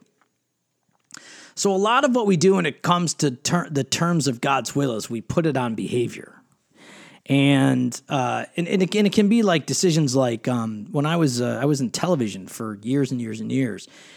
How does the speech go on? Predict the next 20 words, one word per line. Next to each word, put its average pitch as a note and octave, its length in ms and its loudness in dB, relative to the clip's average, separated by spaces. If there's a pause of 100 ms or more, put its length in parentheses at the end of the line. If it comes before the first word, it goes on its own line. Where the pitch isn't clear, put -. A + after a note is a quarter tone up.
(140)
And C3 100 -4
a C#3 40 0
lot D#3+ 140 2
of D3 40 -2
times C#3+ 220 0
I C3+ 80 2
would A#2+ 100 0
hear C3+ 120 0
from - 160 -8
people, A#2+ 300 -2
"Oh, D3+ 40 2
I D#3+ 280 0
got B2+ 180 -4
a A2+ 60 -8
job C3 300 -4
offer A2+ 260 -6
in F2 100 -14
Phoenix." - 580 -10 (500)
And E3 120 0
it D3+ 140 -6